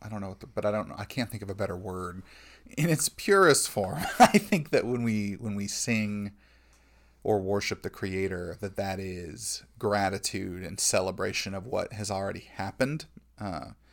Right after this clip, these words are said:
and that's the sort of praise and worship that will endure forever, is thanking God and, and celebrating what he is, he, what he has accomplished on our behalf. You know, so I suppose you could say it's like we are appropriating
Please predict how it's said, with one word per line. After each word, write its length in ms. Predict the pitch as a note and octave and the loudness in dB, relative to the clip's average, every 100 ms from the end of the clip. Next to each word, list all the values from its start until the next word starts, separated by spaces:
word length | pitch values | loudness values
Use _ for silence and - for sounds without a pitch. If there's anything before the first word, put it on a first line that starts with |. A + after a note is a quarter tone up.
| - - - - | -20 -20 -16 -4
and 140 | A#2+ | 6
that's 240 | B2+ A#2 - | 6 6 2
the 100 | - | 2
sort 300 | - A2 - | 4 4 0
of 160 | - | -6
praise 380 | - A2 G2 F#2+ | 0 2 2 -2
and 100 | G2 | -4
worship 340 | F#2+ - G#2 | -4 -4 -6
that 100 | - G2 | -6 -4
will 180 | G2+ | -4
endure 500 | G2 G2+ G2+ G2 D2+ - | -4 -4 -2 0 -2 -8
forever, 600 | - - F2+ A2 F#2+ D#2+ - - - | -6 -2 0 0 -2 -10 -12 -20 -14
is 360 | F#2 - - - _ | -12 -6 -6 -6 _
thanking 340 | - G2 F#2+ F#2 | -6 -6 -6 -6
God 340 | F2+ F2+ F#2 | -4 -2 -4
and, 140 | - - | -6 -10
and 120 | G2 | -6
celebrating 600 | - F#2+ F#2 F2 F2 F#2 | -4 -2 -2 -4 -4 -4
what 160 | F#2 G#2 | -6 -6
he 60 | |
is, 120 | F2 - | -10 -10
he, 200 | - - | -10 -4
what 180 | G#2+ - | -4 -4
he 280 | - D3 A#2+ | -2 -2 0
has 180 | G#2+ | -2
accomplished 520 | G2+ - F2 F#2 F2+ - | -4 -6 -4 -4 -8 -6
on 80 | |
our 140 | F2+ F2+ | -4 -4
behalf. 420 | - - - - - - - - - - - _ | -4 -4 -6 -6 -14 -20 -20 -20 -20 -20 -20 _
You 100 | - | -4
know, 120 | G#2+ G2+ | 0 0
so 160 | - | 2
I 20 | |
suppose 260 | G#2+ - G#2 | 2 0 -2
you 60 | G2+ | -4
could 140 | G#2 | -2
say 140 | - G2 | 0 0
it's 100 | G#2+ | -2
like 120 | G2+ | -4
we 140 | A2+ G2 | -4 -2
are 280 | F#2 F2+ - | -4 -6 -10
appropriating 1000 | G#2+ C#3+ C3 C3+ B2+ A#2+ A#2+ A#2 A#2+ | 4 8 8 6 4 6 4 4 2